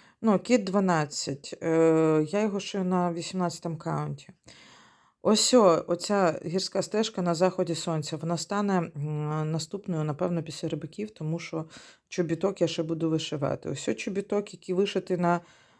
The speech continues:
да що ж таке пливе? На майже три відсотки. Е, на нуль п'ятдесят два відсотки вишитий млин, але я хочу його, от у мене руки до нього чешуться. Зараз дві картини, дівчата,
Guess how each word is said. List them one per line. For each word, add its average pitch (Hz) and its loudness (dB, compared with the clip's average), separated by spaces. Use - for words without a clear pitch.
да 151 -4
що 139 -12
ж - -16
таке - -20
пливе? 139 -10
На 165 0
майже 185 4
три 175 0
відсотки. 151 -6
Е, 160 6
на 190 8
нуль 254 10
п'ятдесят 240 6
два 233 8
відсотки 233 0
вишитий 226 2
млин, 190 6
але 160 4
я 175 6
хочу 185 -2
його, 160 4
от 156 -6
у 165 -4
мене 170 0
руки 165 -4
до 147 -2
нього 143 -2
чешуться. 139 -6
Зараз 196 6
дві 196 -2
картини, 220 0
дівчата, 180 -2